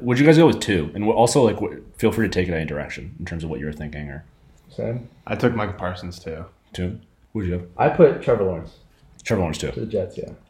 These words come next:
Speaker 1: I had Rashawn Slater, too, to the Jets. Uh,
Speaker 3: Okay.
Speaker 1: and I believe, let me pull it up right here. I have it on my phone. Um, the Jets have allowed the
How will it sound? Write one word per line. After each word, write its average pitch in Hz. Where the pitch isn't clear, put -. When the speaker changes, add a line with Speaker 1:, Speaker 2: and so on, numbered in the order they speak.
Speaker 1:
I 92
had 117
Rashawn 104
Slater, 80
too, 76
to 73
the 71
Jets. 65
Uh, 82
Speaker 3:
Okay. 85
Speaker 1:
and 95
I 87
believe, 90
let 92
me 87
pull 73
it 73
up -
right 71
here. 71
I 76
have 80
it 78
on 76
my 80
phone. 82
Um, 85
the 101
Jets 113
have 123
allowed 95
the 82